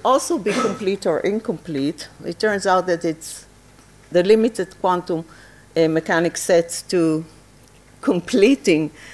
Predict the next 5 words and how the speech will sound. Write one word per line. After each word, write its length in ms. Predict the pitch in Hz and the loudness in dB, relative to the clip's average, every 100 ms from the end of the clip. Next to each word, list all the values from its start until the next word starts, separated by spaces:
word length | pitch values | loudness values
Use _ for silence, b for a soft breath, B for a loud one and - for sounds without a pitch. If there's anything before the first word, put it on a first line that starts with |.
| B - | B -2
uh, 540 | 165 151 143 143 143 - | 2 2 2 0 -2 -2
epistemic 640 | 165 170 - 220 208 202 | -2 -4 -6 -4 -4 -4
models 580 | 185 160 151 156 156 147 | -2 0 2 0 0 -4
are, 280 | 156 151 143 | -2 0 0
are 300 | 151 151 147 | 0 0 -2